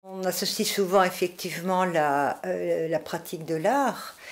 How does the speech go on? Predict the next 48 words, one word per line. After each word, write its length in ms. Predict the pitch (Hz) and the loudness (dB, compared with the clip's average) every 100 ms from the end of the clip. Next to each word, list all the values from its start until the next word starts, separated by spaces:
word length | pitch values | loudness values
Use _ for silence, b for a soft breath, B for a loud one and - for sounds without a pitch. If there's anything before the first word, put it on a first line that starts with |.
| B | B
Et 80 | - | -2
quand 160 | 180 220 | 0 0
je 60 | |
dis 100 | 220 | 2
la 120 | 220 202 | 4 4
pratique 460 | - 202 - 190 | 2 -4 -4 -2
de 80 | 185 | 2
l'art, 240 | 180 180 | 2 2
c'est 100 | - | -2
sous 160 | - 170 | -8 -8
toutes 220 | 160 175 | -8 -8
ses 120 | - | -6
formes, 420 | 202 220 190 165 156 | 0 4 4 2 -4
hein, 100 | 165 | -2
pas 140 | 175 | -2
seulement 340 | - 160 175 | -2 -4 -2
littérature, 960 | 175 160 - 160 165 165 - 190 185 190 | -4 -4 -2 0 -2 -4 -2 0 0 -2
c'est 500 | - 165 147 139 135 | -2 -2 -2 -2 -4
toutes 180 | - 190 | -4 -2
les 140 | 170 165 | -2 -2
autres 160 | 175 | -4
pratiques 400 | - 175 180 175 | -4 -4 -4 -2
artistiques, 680 | 165 - - - 254 254 B B B B | -4 -6 -12 -4 -4 -4 B B B B
et 60 | 185 | -2
pas 180 | 226 | 0
seulement 360 | 240 226 220 208 | 0 0 2 0
en 40 | |
tant 220 | 190 190 185 | 0 -4 -2
que 140 | 175 | -2
créateur 840 | 147 - - 202 190 190 196 165 | -2 -2 4 6 6 6 4 4
artistique, 640 | 156 - 151 - - 294 294 | 0 -8 -12 -8 -6 -4 -2
mais 120 | 202 | 0
aussi 420 | 180 185 - 247 233 B B - | 0 -2 -2 -2 -2 B B 0
quand 220 | 190 185 | 0 2
on 120 | 175 | -2
va 300 | 170 254 262 - | 4 4 4 2
assister 840 | 185 185 202 - - 202 185 - | 0 0 -6 -6 2 4 4 2
à 760 | 185 165 160 156 151 147 151 147 147 | -2 -2 0 -2 -2 -4 -6 -8 -10
un 160 | - - | -10 -10
film, 460 | - - 190 180 139 | -6 0 2 2 0
à 60 | |
une 100 | 147 | 0
exposition, 760 | 156 - - 165 160 - 190 170 | -2 -6 -4 -4 -4 -6 -4 -4
quand 260 | 170 165 | -4 -4
on 40 | 165 | -4
lit 220 | 165 165 | -2 0
un 80 | 156 | 0
livre, 320 | 160 247 | 0 -2